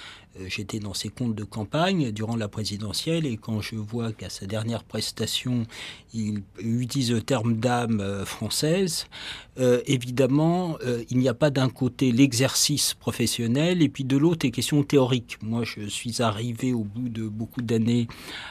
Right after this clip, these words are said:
à, à, à mes thèses sur l'imaginaire à partir de sujets très précis, pratiques, travaillant pour les grandes entreprises, des États, euh,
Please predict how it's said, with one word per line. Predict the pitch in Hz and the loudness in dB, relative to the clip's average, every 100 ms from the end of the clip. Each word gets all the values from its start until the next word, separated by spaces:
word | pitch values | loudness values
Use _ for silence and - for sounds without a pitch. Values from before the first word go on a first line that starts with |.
| - - | -16 -8
à, | 117 117 113 | -4 -4 -6
à, | 110 113 101 110 | -6 -4 -4 -4
à | 113 | -2
mes | 120 | -2
thèses | 113 185 170 143 110 104 104 | 2 6 8 6 4 -2 -4
sur | 101 - 127 104 | -2 0 2 0
l'imaginaire | 120 120 113 110 123 139 202 202 - - | 0 2 2 2 2 2 4 2 0 4
à | 170 | 6
partir | 160 - - - 214 165 | 6 2 0 4 4 6
de | 143 | 4
sujets | 135 151 190 220 - - | 2 4 6 6 2 -14
très | - - | 0 2
précis, | 208 - - 165 - 214 226 - | 2 2 2 4 4 0 -2 -4
pratiques, | - 170 165 180 220 - - - - - - | 4 4 4 0 0 -2 -8 -8 -16 -14 -2
travaillant | - 139 143 143 | 2 6 8 6
pour | 135 127 | 4 2
les | 113 | 0
grandes | 113 120 110 101 | 0 0 0 0
entreprises, | 113 - 113 107 - 139 156 165 139 | -4 -4 -6 -6 -2 0 0 0 -2
des | 110 113 104 104 | 0 0 0 -2
États, | 95 - 113 120 131 131 | -4 -6 -4 -2 -2 -2
euh, | 95 | -6